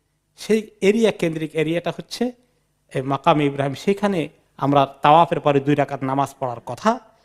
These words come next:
তবে যদি মাতাফ ভর্তি হয়ে যায়, সেখানে এই দুই রাকাত নামাজ পড়া না যায়, তাহলে বাইতুল্লাহর যে কোনো জায়গায় পড়লেই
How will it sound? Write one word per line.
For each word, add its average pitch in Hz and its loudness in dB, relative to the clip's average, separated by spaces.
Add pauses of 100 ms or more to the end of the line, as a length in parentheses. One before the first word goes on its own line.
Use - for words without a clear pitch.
(160)
তবে 202 4
যদি 180 2
মাতাফ 160 0
ভর্তি 196 -2
হয়ে 151 2
যায়, 143 0 (440)
সেখানে 151 0 (360)
এই 151 4
দুই 160 4
রাকাত 147 0
নামাজ 139 -2
পড়া 131 -2
না 131 0
যায়, 185 0
তাহলে 196 0 (200)
বাইতুল্লাহর 160 2
যে 156 -4
কোনো 196 -2
জায়গায় 151 -2
পড়লেই 190 4